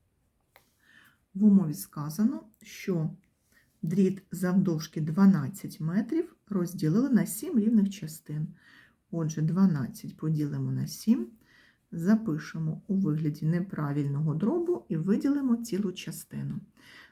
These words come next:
Дванадцять поділимо на сім, неповна частка буде один, це буде ж наша ціла частина. І знаходимо остачу. Дванадцять відняти сім буде п'ять. П'ять остача — це наш чисельник,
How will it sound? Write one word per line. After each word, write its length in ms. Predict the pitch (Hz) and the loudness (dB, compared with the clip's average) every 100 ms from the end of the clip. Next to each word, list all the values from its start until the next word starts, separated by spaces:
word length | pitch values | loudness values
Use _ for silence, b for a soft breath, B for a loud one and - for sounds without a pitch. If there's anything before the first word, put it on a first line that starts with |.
| B | B
Дванадцять 720 | 165 240 247 196 135 - 175 | -2 2 6 6 4 -6 -14
поділимо 540 | - 180 175 160 147 151 | -4 -2 0 0 0 0
на 160 | 156 | 0
сім, 380 | 196 - 165 143 - | -2 -4 -4 -4 -4
неповна 580 | 170 196 - 165 151 151 | -4 -4 -2 0 0 -2
частка 520 | - 147 139 - - | -6 -6 -6 -10 -8
буде 320 | 147 151 135 | -4 -2 -2
один, 520 | 135 135 131 180 - B B B _ | -2 -4 0 0 0 B B B _
це 160 | - | -4
буде 240 | 156 160 160 | 0 0 0
ж 80 | |
наша 340 | 151 143 151 135 | 0 -2 -4 -10
ціла 380 | - 156 147 180 | -8 -4 -2 -4
частина. 680 | - 247 - - 269 294 294 B B B B - | -4 -6 -8 -6 -6 -4 -8 B B B B 0
І 140 | 392 | 2
знаходимо 760 | 277 208 202 220 294 285 277 269 _ _ _ _ | 6 4 4 -2 -2 -2 -4 -8 _ _ _ _
остачу. 640 | 233 226 - 151 156 156 - | -6 -4 -4 -4 -4 -6 -6
Дванадцять 720 | 165 185 175 156 131 - 143 | -2 0 2 2 -2 -6 -6
відняти 560 | 175 151 151 135 131 127 | -2 0 0 -2 -4 -8
сім 380 | - - 359 403 - | -8 -8 -6 -6 -4
буде 240 | 240 240 | -2 -2
п'ять. 500 | 208 143 151 151 - b b b b _ | -2 -4 -2 -4 -8 b b b b _
П'ять 480 | - 170 170 156 - | -6 -2 0 -2 -6
остача — 600 | 165 156 - 208 285 - | -10 -10 -6 -2 -2 -4
це 200 | 277 - | -6 -2
наш 260 | 160 147 151 | -2 -2 -4
чисельник, 840 | - 156 - - 233 311 339 359 | -10 -12 -10 -4 -2 -2 -8 -12